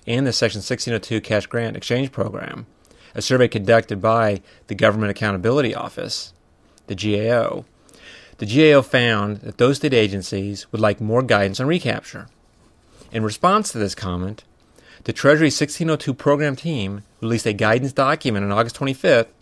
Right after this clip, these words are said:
that discusses recapture under the Section sixteen oh two program.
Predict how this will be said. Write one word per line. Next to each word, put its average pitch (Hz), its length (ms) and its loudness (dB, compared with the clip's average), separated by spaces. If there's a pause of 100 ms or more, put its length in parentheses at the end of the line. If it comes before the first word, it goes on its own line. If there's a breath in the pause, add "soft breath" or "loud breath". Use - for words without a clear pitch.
(220 soft breath)
that 113 100 -4
discusses 113 500 0
recapture 113 760 -2
under 131 420 0 (200)
the - 80 -8
Section 107 340 2
sixteen 107 360 -4
oh - 20 -6
two 104 160 -6
program. 101 500 -6